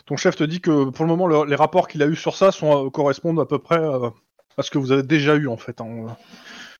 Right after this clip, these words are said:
En gros, euh, c'est vous qui avez, comme vous êtes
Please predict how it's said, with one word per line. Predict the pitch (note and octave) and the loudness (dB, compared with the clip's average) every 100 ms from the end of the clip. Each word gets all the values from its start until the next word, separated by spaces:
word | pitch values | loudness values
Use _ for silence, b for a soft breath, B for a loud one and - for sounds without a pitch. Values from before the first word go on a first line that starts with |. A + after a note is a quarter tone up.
| - B2 | -10 -4
En | |
gros, | C3+ D3 E3+ E3+ | 0 4 6 6
euh, | C3+ B2 A2+ A#2+ b b b b b _ - B | 6 2 -2 -8 b b b b b _ -20 B
c'est | - E3 | -2 2
vous | E3+ | 2
qui | A#3 | 2
avez, | F3 E3+ D#3+ | 2 2 0
comme | G#3 F#3+ | 0 2
vous | F#3 | 4
êtes | F3+ F3 | 4 2